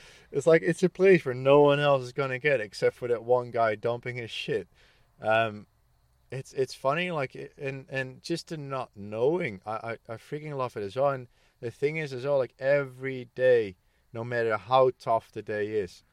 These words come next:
something good happens because there's so many people out there, like I said, just genuinely,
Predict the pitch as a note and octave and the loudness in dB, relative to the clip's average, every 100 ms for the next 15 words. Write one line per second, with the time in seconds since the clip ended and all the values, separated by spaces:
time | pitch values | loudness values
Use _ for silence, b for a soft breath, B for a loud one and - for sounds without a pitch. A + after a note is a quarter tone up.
0 | _ _ - C3+ C3 A#2+ G#2+ A2+ - G#2 | _ _ -8 -8 -6 -10 -6 -6 -6 -8
1 | G#2+ G2+ F#2 - G2+ A2+ - G#2 - - | -8 -10 -16 -14 -8 -8 -8 -14 -6 0
2 | C3 B2+ B2+ B2 A2 - A#2 G#2+ G#2 G2+ | 0 0 -6 -10 -12 -16 -14 -10 -8 -8
3 | G2+ F#2+ F#2 - _ _ _ G#2 G#2 G#2+ | -8 -8 -8 -10 _ _ _ -12 -10 -10
4 | - G#2 - G2+ - A#2 A#2 B2+ B2+ B2 | -6 -6 -8 -14 -12 -10 -8 -8 -8 -8
5 | A#2 A2 | -8 -10